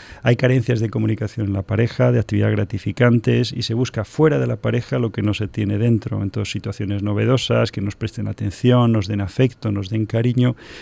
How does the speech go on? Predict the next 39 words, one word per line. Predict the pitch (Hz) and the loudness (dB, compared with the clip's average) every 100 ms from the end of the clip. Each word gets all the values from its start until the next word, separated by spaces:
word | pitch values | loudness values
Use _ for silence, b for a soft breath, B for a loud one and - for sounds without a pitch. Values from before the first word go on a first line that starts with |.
| B | B
y | 127 | 4
eso | 127 - 135 | 4 4 2
hace | 123 123 | 4 4
más | 120 117 | 4 4
probable | - 117 120 120 117 B B - | 2 2 4 2 -2 B B -2
que | 120 | -2
podamos | - 107 117 117 107 | 2 4 4 4 4
mantener | 107 104 117 110 107 | 2 2 2 2 0
esa | 98 101 | 0 -2
relación. | 95 95 - 95 95 B B B - | -2 -4 -4 -6 -6 B B B 2
También, | 131 135 165 | 6 6 6
por | 160 | 4
otra | 143 131 | 2 0
parte, | 127 131 131 127 | 0 0 0 -2
todos | 127 | 0
los | 117 113 | 0 0
seres | 117 113 | -2 -2
humanos | 110 120 127 | 0 2 4
necesitamos | 127 - 101 104 - 113 123 | 2 0 -4 -4 -2 0 2
refuerzos | 110 - 151 113 101 101 | 0 2 0 0 -4 -4
a | |
nivel | 101 104 107 | -2 0 -2
social | - 98 117 135 135 | -4 -4 2 4 4
y | 107 | 2
personal, | 123 - 101 120 127 117 | -4 -4 -2 2 2 2
y | |
a | 107 | 2
veces | 117 131 123 | 2 0 -2
esas | 123 - 120 | -4 -2 -4
relaciones | 117 107 - 127 135 | -2 -2 2 2 4
extramarito-, | 127 - 113 107 101 95 101 | 0 -4 -2 0 0 -2 -4
matrimoniales | 101 101 - 98 107 147 127 110 | -2 -2 -2 0 2 2 2 -2
o | |
extramaritales | 98 95 95 98 - 139 113 107 | -6 -6 -6 -6 -2 0 0 -2
o | 101 | -4
fuera | 120 117 | -2 -2
de | 113 | -2
la | 113 | -4
pareja | - 120 - 113 | -2 -2 0 -2